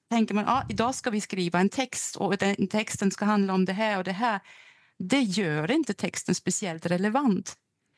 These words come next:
Alltså att man verkligen försöker förankra den i ett större sammanhang kan vara en bra,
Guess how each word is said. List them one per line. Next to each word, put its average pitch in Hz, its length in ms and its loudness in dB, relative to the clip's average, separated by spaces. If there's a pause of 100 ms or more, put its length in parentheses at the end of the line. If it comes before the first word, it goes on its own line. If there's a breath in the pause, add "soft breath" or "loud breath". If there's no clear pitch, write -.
(260)
Alltså 208 160 0
att - 160 -4
man 208 220 4
verkligen 202 380 0
försöker 196 480 -2
förankra 175 600 0
den 170 180 2
i 175 60 4
ett 175 120 -4
större 185 320 0
sammanhang 185 840 2 (220)
kan 165 260 0
vara 151 280 -2
en 165 320 2
bra, 151 440 -2